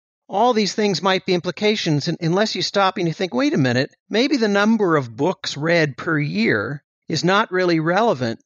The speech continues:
to any of these issues." In second grade, you're reading short little books. You know, there might be ten or fifteen pages long.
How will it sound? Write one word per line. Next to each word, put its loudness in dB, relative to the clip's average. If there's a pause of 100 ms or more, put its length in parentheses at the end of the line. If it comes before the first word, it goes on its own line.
(180)
to -4
any 4
of -2
these 0
issues." -2 (380)
In 2
second 0
grade, 0
you're -2
reading 2
short 0
little 2
books. -6
You -2
know, 2
there 0
might 2
be -6
ten 0
or 4
fifteen -2
pages 0
long. 0